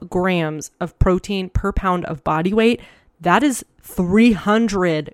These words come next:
grams of protein. That is an outrageous amount of protein. That's you snorting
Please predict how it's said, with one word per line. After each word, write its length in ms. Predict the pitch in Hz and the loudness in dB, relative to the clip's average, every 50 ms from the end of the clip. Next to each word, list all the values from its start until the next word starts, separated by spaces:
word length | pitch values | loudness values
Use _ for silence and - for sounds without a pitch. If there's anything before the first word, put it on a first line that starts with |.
| - | -10
grams 500 | 165 175 175 180 185 185 185 190 190 180 - | -6 -4 -2 0 2 2 2 0 0 -2 -4
of 200 | - 196 202 - | -8 -8 -6 0
protein. 500 | 247 226 240 285 294 - 285 262 196 170 - - - - - | 2 4 4 4 4 2 2 2 2 0 -6 -14 -20 -8 -4
That 120 | - 233 247 | -2 -2 0
is 120 | 262 240 - - | -2 -4 -6 -4
an 180 | - 220 220 | -4 -4 -2
outrageous 800 | 214 190 208 190 - 139 175 190 196 202 226 202 240 247 233 - - - | 0 0 -2 -2 -2 -2 0 2 2 2 2 2 0 0 -2 -2 -6 -6
amount 260 | 175 180 180 175 175 | -2 0 2 2 2
of 140 | 170 - - | 0 -2 -2
protein. 480 | - 190 226 226 - - - - - | 0 0 0 0 -2 -6 -10 -8 -4
That's 260 | - 202 226 233 - | -2 0 0 0 -2
you 460 | - 185 175 196 214 226 226 233 233 233 - - - - _ _ _ _ _ _ _ | -8 -8 -4 0 0 2 2 0 0 -2 -6 -12 -20 -20 _ _ _ _ _ _ _
snorting 960 | - - - - - - 208 196 190 202 220 240 247 247 240 226 226 226 | -2 0 0 2 2 2 2 2 4 4 4 4 4 2 2 2 2 0